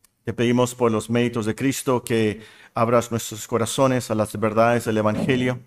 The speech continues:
Te pedimos que nos des el pan espiritual, que Cristo nos alimente.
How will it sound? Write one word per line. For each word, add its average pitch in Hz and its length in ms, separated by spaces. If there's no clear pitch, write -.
Te 104 100
pedimos 110 420
que 113 100
nos 110 200
des 113 520
el 110 300
pan 127 360
espiritual, 120 840
que 98 180
Cristo 120 360
nos 117 200
alimente. 113 640